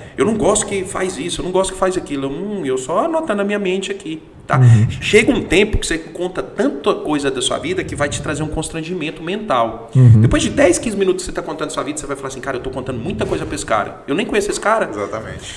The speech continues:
Speaker 1: E eu tenho que perceber e fazer essa leitura e falar assim, peraí, tá desanimando ele, tá desanimando.
Speaker 2: Entendi.
Speaker 1: Aí sabe o que que eu faço? É uma técnica pra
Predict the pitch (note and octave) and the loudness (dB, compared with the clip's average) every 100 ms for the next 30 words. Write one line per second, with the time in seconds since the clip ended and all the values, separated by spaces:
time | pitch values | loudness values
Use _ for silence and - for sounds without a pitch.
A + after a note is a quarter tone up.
0 | D#3+ G3 G#3+ A#3+ A#3+ - C4 D4+ D#4 C#4 | 6 8 8 4 2 4 8 8 8 6
1 | C4+ - F#3+ - - D3+ F3 F3+ E3+ E3 | 8 10 8 8 0 0 2 2 2 2
2 | D3+ F#3 F#3 F3+ D#3 - A2 A#2+ B2+ A2 | 2 0 0 0 -4 -4 -8 -6 -4 -6
3 | A2 A#2 - C3+ E3+ C#3 D3+ G#2 - B2 | -6 -8 -6 -6 -6 -6 -6 -8 -4 0
4 | A2+ B2 A#2 A2 A#2+ - - D3 F#3 - | 6 10 10 10 8 4 2 4 4 2
5 | F3+ C#3 - G#2 G#2 - G#2+ - - - | 0 0 4 6 6 2 -8 -12 -20 -20
6 | - - - - - - - - - A2 | -20 -20 -20 -20 -20 -20 -20 -12 -4 -2
7 | G#2+ D3+ F#3+ F#3 B2 - - - - - | 2 4 4 2 -6 -6 -10 -20 -20 -2
8 | B2+ | 0